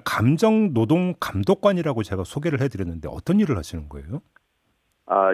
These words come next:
Speaker 2: 지하철에서 발생하는 폭언, 폭행, 성희롱, 모욕 뭐 이런 관련돼서
Speaker 1: 네.
Speaker 2: 감정노동의 피해를 받고 있는 직원들에 대해서
Speaker 1: 어.
Speaker 2: 법률적인 조언 등
Speaker 1: 음.
Speaker 2: 뭐 여러 가지 지원을 해주는
Speaker 1: 아.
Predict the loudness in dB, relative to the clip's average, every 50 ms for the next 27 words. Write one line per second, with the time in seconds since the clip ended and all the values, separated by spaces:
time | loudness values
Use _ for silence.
0 | 0 2 4 4 4 6 6 6 6 6 6 4 2 0 -2 -6 -6 -4 -2 -2
1 | 0 0 0 0 0 -2 -4 -4 -4 -4 -6 -8 -10 -14 -12 -10 -4 -2 -2 -2
2 | -2 -6 -14 _ _ _ -4 -2 0 0 0 0 -4 -6 -6 -4 -4 -4 -4 -4
3 | -2 0 0 0 0 -2 -2 -4 -2 0 2 4 4 4 2 0 -4 _ _ _
4 | _ -6 -4 -4 -2 -2 -2 -2 -2 -4 -2 -2 -2 -2 -4 -4 -2 0 0 0
5 | 0 -2 -4 -4 -2 0 0 2 2 4 2 2 2 2 0 0 -2 -4 -4 -4
6 | -2 -2 -2 -2 -4 -6 -6 -8 -8 -6 -2 0 2 2 2 2 0 -2 -2 -2
7 | -4 -4 -2 0 0 0 0 -2 -6 -10 -12 -14 -4 -2 -2 0 0 -2 -4 -4
8 | -2 -2 -4 -4 -4 -4 -2 -2 -2 -2 -4 -4 -6 -6 -6 -6 -6 -4 -4 -2
9 | -2 -2 0 0 0 0 0 -2 -2 0 0 2 4 2 2 0 -2 -2 -2 -2
10 | -2 -4 -6 -8 _ -8 -6 -6 -6 -6 -4 -2 0 0 2 2 2 0 -2 -6
11 | -12 -14 -8 -2 0 2 2 2 2 0 -2 -4 -6 -8 -8 -8 -10 -12 -16 -20
12 | _ _ _ _ _ _ _ _ _ _ _ _ _ _ -14 -10 -8 -8 -8 -8
13 | -10 -12 -14